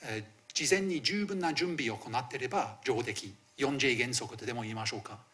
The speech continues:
まあ、備えあれば憂いなしということなんですね。で、エキスパートが商談などで話し合う場合、やっぱ、やはり通訳が同じぐらいの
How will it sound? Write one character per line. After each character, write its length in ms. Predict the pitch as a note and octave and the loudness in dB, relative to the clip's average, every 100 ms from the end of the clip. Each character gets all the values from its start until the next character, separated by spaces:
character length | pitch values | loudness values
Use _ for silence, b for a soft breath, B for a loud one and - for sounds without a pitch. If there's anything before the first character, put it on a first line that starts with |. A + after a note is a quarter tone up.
| B B B B B _ - | B B B B B _ -14
ま 60 | |
あ、 40 | - | -2
備 380 | - C3+ B2+ B2 | 0 0 0 -2
え 60 | |
あ 80 | A2+ | -2
れ 100 | B2+ | 2
ば 300 | G3 A#2 - | 2 2 -4
憂 220 | - A#2 G#2+ | -4 -2 -2
い 60 | |
な 100 | G#2+ | -2
し 140 | G#2+ - | -2 -2
と 80 | |
い 20 | - | -8
う 40 | |
こ 60 | A#2 | -12
と 100 | G#2+ | -12
な 60 | |
ん 40 | G2 | -8
で 60 | |
す 140 | - C#3+ | -6 -6
ね。 160 | D3+ - _ - B B B B B | -8 -10 _ -20 B B B B B
で、 720 | - C#3+ C#3 C3+ C3 B2+ C#3 | 2 6 6 6 4 2 0
エ 20 | G3 | 2
キ 60 | |
ス 60 | - | 4
パ 220 | A#3 A#3 | 6 6
ー 20 | |
ト 80 | A3+ | 4
が 220 | F#3 A3+ | 4 4
商 200 | C#3+ D3+ | 4 2
談 200 | D3 D3 | 2 0
な 100 | C#3+ | 0
ど 140 | D3+ C#3+ | 0 2
で 320 | F#3 C3 A#2 | 2 2 -2
話 280 | - C3+ C3 | -6 -4 0
し 60 | D3 | 0
合 120 | C#3+ | 0
う 40 | |
場 140 | A#2 A2 | -2 -4
合、 40 | G#2+ A#2 - | -6 -12 -8
や 120 | - | -6
っ 20 | |
ぱ、 100 | - - - | -6 -8 -2
や 80 | F3 | 0
は 60 | |
り 100 | A3+ | 2
通 160 | - G3+ | 0 2
訳 260 | F#3+ F#3+ | 2 2
が 160 | G3 D#3 | 0 0
同 200 | B2+ C#3 | 2 0
じ 160 | D#3 F3 | 0 0
ぐ 80 | |
ら 160 | G3+ F#3 | 4 4
い 160 | B2 A2+ | 2 -2
の 260 | A#2 A2 | -6 -8